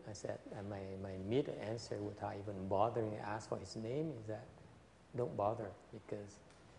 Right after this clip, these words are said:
i-, it's not worth it." And it's offensive because that's the first time that, uh, you ask, someone asked for my opinion, uh, and yet I gave such a direct answer that comes across as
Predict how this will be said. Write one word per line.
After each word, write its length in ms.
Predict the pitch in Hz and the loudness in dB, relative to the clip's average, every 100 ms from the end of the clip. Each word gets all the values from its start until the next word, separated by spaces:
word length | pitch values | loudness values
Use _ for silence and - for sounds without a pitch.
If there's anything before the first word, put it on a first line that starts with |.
| - - - - | -20 -20 -18 -8
i-, 600 | 104 98 107 - 120 147 | -6 -6 -6 -8 -8 -8
it's 160 | - | -4
not 180 | 120 117 | -4 0
worth 280 | 123 135 - | 2 2 -2
it." 80 | 180 - - - - - - - - - - - | -10 -14 -20 -20 -20 -20 -20 -20 -20 -20 -12 0
And 400 | 135 127 123 123 | 6 8 8 6
it's 180 | 131 - | 6 4
offensive 520 | 120 175 226 - 107 - - | 8 10 10 8 2 2 -4
because 320 | - 107 101 | 0 2 2
that's 180 | 117 - | 0 -2
the 60 | |
first 340 | - 147 - - | 6 6 6 2
time 360 | 131 143 170 - - - - - 117 | 2 4 2 -2 -10 -16 -18 -8 -2
that, 180 | 113 226 | 0 2
uh, 380 | 120 104 101 104 | 4 6 4 2
you 80 | 107 | 2
ask, 400 | 101 107 117 - 370 104 | 4 4 2 -2 -4 0
someone 360 | 131 113 110 98 | 2 4 2 2
asked 240 | 113 - | 0 0
for 100 | 113 | 0
my 140 | 107 95 | 2 0
opinion, 480 | 92 - 147 160 226 - - - - - 117 | -2 2 4 4 2 -4 -16 -18 -18 -10 -4
uh, 60 | 104 101 - - - - | -4 -4 -8 -18 -10 0
and 280 | 117 110 113 | 4 6 8
yet 200 | 120 - | 8 6
I 140 | 113 | 2
gave 240 | 101 120 117 | 6 6 6
such 240 | 131 113 | 4 2
a 40 | |
direct 320 | 104 113 127 - | 6 8 8 6
answer 540 | 113 120 - 104 117 - - - - | 2 2 2 2 2 -2 -16 -12 -8
that 100 | 101 | 0
comes 280 | - 120 117 | 6 6 6
across 480 | 113 - 110 120 - | 2 6 6 6 4
as 340 | 104 101 - | 2 2 -4